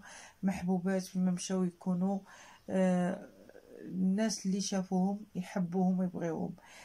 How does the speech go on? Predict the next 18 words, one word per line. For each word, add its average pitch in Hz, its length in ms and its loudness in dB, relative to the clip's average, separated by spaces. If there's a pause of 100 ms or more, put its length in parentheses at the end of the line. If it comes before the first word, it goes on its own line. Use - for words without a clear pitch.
(180)
لا 214 120 2
من 214 80 -2
النساء 208 600 -2
ولا 220 300 0
من 202 120 2
الرجال، 160 460 -2
يكون 202 340 -4
عندهم 190 460 0
واحد، 185 360 -4 (580)
آه، 190 240 2
توافق 208 760 -2
في - 120 -2
الحياة، 165 500 -2 (100)
يكون 180 320 -2
عندهم 180 540 0 (400)
مقبلين 190 720 0
على 175 540 2
حياة 180 580 0